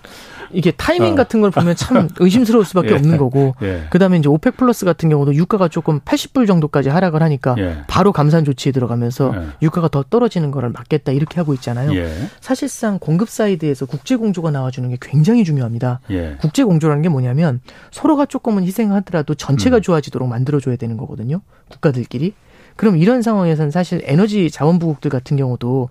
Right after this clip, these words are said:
Speaker 1: 에너지 공급을 좀 늘려가지고 유가를 안정시켜주는 게 더 필요할 수도 있는데, 지금은 사실상 각자 도생의 분위기로
Speaker 2: 음.
Speaker 1: 흘러가고 있는 거죠.
Speaker 2: 예.
Speaker 1: 물론 중동 국가들만 나쁘다, 이런 말씀 드리는 게 아니라
Speaker 2: 예.
Speaker 1: 각자가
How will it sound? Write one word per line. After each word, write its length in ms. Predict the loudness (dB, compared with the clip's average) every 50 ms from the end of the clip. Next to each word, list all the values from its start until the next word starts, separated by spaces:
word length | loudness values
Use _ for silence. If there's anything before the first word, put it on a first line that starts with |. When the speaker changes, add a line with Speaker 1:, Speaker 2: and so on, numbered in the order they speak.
| -10 -16 -20 -20 -16 -4 0
Speaker 1:
에너지 320 | 2 4 4 4 2 2
공급을 340 | 2 2 2 2 2 2 0
좀 120 | 0 0
늘려가지고 760 | 0 2 2 2 2 2 2 -2 -2 -4 -6 -6 -4 -4 -4 -6 -8 -12 -8 -6
유가를 340 | -6 -4 -2 -2 -2 -2
안정시켜주는 680 | -4 -2 0 0 0 0 0 -2 -4 -4 -2 -2 -2 -4
게 80 | -4 -4
더 100 | -6 -8
필요할 300 | -8 -6 -4 -2 -2 -2
수도 160 | -4 -4 -6
있는데, 480 | -6 -4 -6 -6 -6 -6 -4 -4 -6 -8 -12 -20 -20 -20 -20 -18 -6
지금은 360 | -4 -2 0 2 2 2 0
사실상 400 | -2 -2 -4 -4 -4 -4 -4 -6 -6
각자 300 | -8 -10 -4 -2 0 0
도생의 380 | 0 0 -2 -2 -2 -2 -4
분위기로 380 | -4 -6 -6 -8 -6 -6 -6 -4
Speaker 2:
음. 60 | -2
Speaker 1:
흘러가고 340 | -2 -2 -2 -2 -4 -4 -4
있는 160 | -4 -4 -4
거죠. 280 | -6 -6 -6 -6 -8 -8 -8 -10
Speaker 2:
예. 140 | -10 -8 -8 -6 -2
Speaker 1:
물론 260 | 0 0 2 0 0
중동 300 | -2 -2 -2 -2 -2 -2
국가들만 440 | -4 -4 -6 -4 -4 -2 -4 -4 -4 -6
나쁘다, 280 | -6 -8 -6 -6 -4 -4
이런 220 | -2 0 0 0
말씀 300 | 0 -2 -2 -4 -4 -6
드리는 260 | -6 -4 -6 -6 -4
게 100 | -4 -4
아니라 340 | -4 -4 -4 -4 -6 -6 -6 -8 -8
Speaker 2:
예. 260 | -8 -8 -8 -8 -8 -8
Speaker 1:
각자가 640 | -8 -8 -6 -4 -2 -2 0 0 2 2 2 0